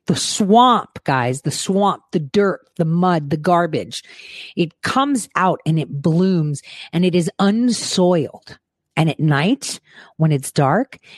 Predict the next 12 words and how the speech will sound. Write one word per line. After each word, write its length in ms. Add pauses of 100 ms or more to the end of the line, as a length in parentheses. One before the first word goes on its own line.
(160)
it 160
recoils 840
and 120
goes 260
back 340
underwater. 800 (400)
And 180
then 300
as 200
the 100
sun 400
rises, 560